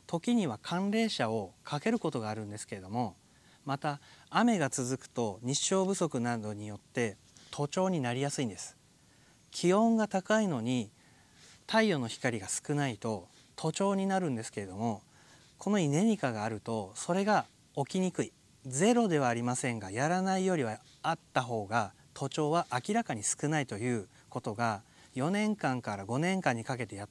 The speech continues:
たことによってそれが分かったということで、私は今稲ニカを葉菜類だけではなくて、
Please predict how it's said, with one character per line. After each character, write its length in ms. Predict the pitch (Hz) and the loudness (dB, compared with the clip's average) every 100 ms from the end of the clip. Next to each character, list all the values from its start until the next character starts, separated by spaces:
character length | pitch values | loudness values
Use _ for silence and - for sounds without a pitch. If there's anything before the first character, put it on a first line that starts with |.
| _ | _
た 100 | - | -6
こ 120 | 143 | -4
と 100 | 156 | -2
に 80 | 147 | -2
よ 100 | 110 | -4
っ 20 | |
て 300 | 95 - 107 - - | -8 -6 -6 -6 -12
そ 120 | - | -2
れ 80 | 151 | -2
が 100 | 131 | -2
分 160 | 101 113 | -4 -6
か 80 | - | -6
っ 40 | - | -6
た 120 | 131 - _ - | -14 -18 _ -6
と 80 | 135 | -2
い 60 | |
う 60 | 131 | 0
こ 120 | - | -2
と 140 | 131 98 | -6 -4
で、 220 | 120 107 - - - - | -4 -4 -10 -20 -16 -6
私 340 | 131 165 - | -2 -2 -2
は 220 | 170 151 - - - - | 0 0 -2 -16 -20 -4
今 300 | 170 175 120 - _ - | 2 4 2 -2 _ -8
稲 220 | 151 156 | 0 2
ニ 120 | 156 139 | 2 0
カ 160 | - | 0
を 240 | 143 175 - - - - - | 2 0 -2 -14 -20 -20 -4
葉 240 | 135 170 196 | 2 4 4
菜 280 | - 202 180 | 4 4 4
類 180 | 127 | 2
だ 100 | 107 | -2
け 120 | 117 151 | -2 2
で 120 | 139 | 2
は 60 | |
な 140 | 107 120 | 0 -4
く 80 | - | -2
て、 220 | 120 104 | -4 -4